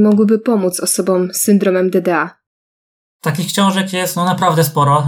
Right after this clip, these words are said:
Speaker 2: E, sam miałem, e, przyjemność czy okazję korzystać, e, z wielu, z wielu pozycji, które są obecnie dostępne na rynku w momencie, kiedy pisałem pracę magisterską, zarówno magisterską, jak i licencjacką.
Speaker 1: Mhm.
Speaker 2: E, więc wiem,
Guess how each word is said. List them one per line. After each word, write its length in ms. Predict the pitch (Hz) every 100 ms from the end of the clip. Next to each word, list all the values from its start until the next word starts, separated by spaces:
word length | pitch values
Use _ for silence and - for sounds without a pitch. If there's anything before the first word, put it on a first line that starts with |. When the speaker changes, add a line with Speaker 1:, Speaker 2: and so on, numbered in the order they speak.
| 143
Speaker 2:
E, 40 |
sam 300 | 139 156 151
miałem, 220 | 147 143 139
e, 340 | - 147 135
przyjemność 680 | 135 151 151 151 143 139 -
czy 120 | 139
okazję 400 | 131 147 156 147
korzystać, 680 | 139 139 151 151 147 139 139
e, 300 | 139 135 135
z 240 | 120 123 123
wielu, 280 | 180 160 135
z 40 |
wielu 200 | 156 156
pozycji, 600 | 147 139 151 - 143 139
które 160 | 143 135
są 200 | 147 143
obecnie 340 | 135 156 147
dostępne 340 | 139 143 143
na 100 | 143
rynku 420 | 139 147 156 160 165 - _
w 40 |
momencie, 640 | 156 165 170 170 165 160 160
kiedy 200 | 160 160
pisałem 420 | 156 160 165 165
pracę 280 | 160 185 151
magisterską, 840 | 139 135 135 139 135 - 135 139 139 _ -
zarówno 400 | 143 165 151 139
magisterską, 520 | 127 135 147 139 139
jak 180 | 139 143
i 20 |
licencjacką. 640 | 139 160 165 139 - 117 - _ 254
Speaker 1:
Mhm. 300 | 240 233 302 _ _
Speaker 2:
E, 580 | 139 135 135 131 131 131
więc 420 | 131 139 151 - -
wiem, 560 | 139 156 160 190 190